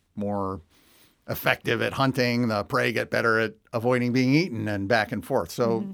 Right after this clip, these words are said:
Speaker 1: the same thing can happen with fish too. So you could,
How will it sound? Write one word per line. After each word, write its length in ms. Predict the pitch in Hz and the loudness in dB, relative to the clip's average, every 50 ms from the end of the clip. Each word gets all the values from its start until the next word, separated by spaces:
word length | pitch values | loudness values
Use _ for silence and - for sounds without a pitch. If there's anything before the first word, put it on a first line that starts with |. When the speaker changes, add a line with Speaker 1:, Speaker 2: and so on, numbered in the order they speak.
| - - | -14 -12
Speaker 1:
the 60 | - 135 | -8 -6
same 200 | - 185 190 202 | -2 -2 -2 0
thing 140 | 220 220 202 | 0 -2 -2
can 120 | 208 190 | -2 -2
happen 680 | 180 175 175 175 - 170 170 170 170 165 165 170 170 170 170 | 0 0 0 0 -2 -4 -4 -4 -4 -4 -4 -2 -2 0 0
with 160 | 170 165 - | 0 0 0
fish 360 | - 175 196 226 - - - - | 0 0 0 0 -2 -4 -10 -10
too. 240 | - - - - 110 | -8 -8 -8 -8 -8
So 180 | - - 110 | -6 -4 -4
you 180 | 110 113 117 135 | -2 -2 -2 -4
could, 360 | 131 - - 165 165 147 147 | -4 -4 -4 -4 -4 -6 -8